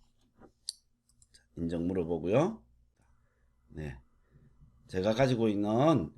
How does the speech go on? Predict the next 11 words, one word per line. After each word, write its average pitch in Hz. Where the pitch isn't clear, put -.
이제 95
관리자 117
서비스로 113
들어갔습니다. 85
도메인 117
관리가 101
여기 107
있죠? -
네, 76
클릭해서 120
도메인을 104